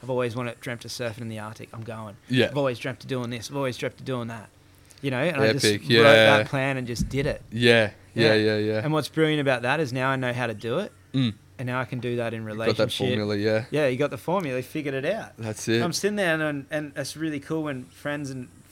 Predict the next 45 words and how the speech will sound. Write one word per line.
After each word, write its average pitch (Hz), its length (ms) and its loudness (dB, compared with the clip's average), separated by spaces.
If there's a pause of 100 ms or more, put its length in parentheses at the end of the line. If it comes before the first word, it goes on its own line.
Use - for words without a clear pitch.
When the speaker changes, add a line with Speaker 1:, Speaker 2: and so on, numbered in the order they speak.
(120)
Speaker 1:
family 143 400 -4
and 123 260 -10
podcast 135 500 -4
listeners 139 320 -10
and 123 100 -12
people 131 260 -12
reach 127 280 -8
out 139 240 -6
and 123 120 -12 (340)
ask 139 260 -8
for 131 120 -10
advice. 131 420 -10
I'm 117 80 -14
like, 117 120 -12
"I'm 190 220 -8
no 143 200 -4
one 143 160 -6
to 110 60 -10
give 113 200 -12
fucking 117 300 -10
advice, 110 440 -8
but 127 120 -10
I 143 80 -4
know 147 160 -4
what 117 160 -10
worked 120 200 -6
for 107 120 -20
me." 113 280 -10 (180)
Speaker 2:
Yeah. 226 180 4 (100)
Speaker 1:
What 107 80 2
worked 147 220 2
for - 100 -12
me 135 180 -2
was 110 140 -10
just 110 160 -8
stepping 110 340 -12
up. 139 240 -8 (240)
Speaker 2:
Yeah, 131 200 4 (200)
yeah, 123 80 2
Speaker 1:
You 117 40 8
know? 156 340 4
And 156 120 -2
that 147 40 4
was - 0 -
what 117 60 8